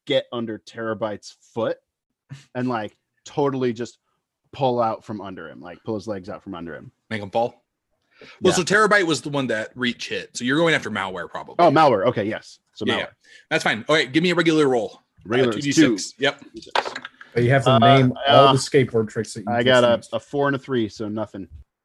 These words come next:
Speaker 2: Okay, so you get under, and, uh, uh, Malware, I mean, he, Malware is a spy master. Malware is pretty crafty.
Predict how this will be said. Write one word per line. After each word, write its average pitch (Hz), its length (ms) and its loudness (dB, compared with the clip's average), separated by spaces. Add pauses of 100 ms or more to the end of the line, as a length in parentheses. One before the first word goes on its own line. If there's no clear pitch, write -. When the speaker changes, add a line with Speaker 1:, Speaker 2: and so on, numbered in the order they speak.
(140)
Speaker 2:
Okay, 156 200 2 (320)
so - 120 -2
you 151 160 2
get 160 140 2
under, 160 400 2
and, 139 340 0
uh, 120 360 -2 (540)
uh, 131 280 -4
Malware, 165 600 0 (160)
I 151 60 0
mean, 160 140 -6
he, 175 160 -10 (180)
Malware 190 240 -4
is 180 120 -4
a - 40 -10
spy 175 200 -6
master. 101 420 -12
Malware 143 260 -6
is 151 80 -6
pretty 143 220 -10
crafty. 117 560 -6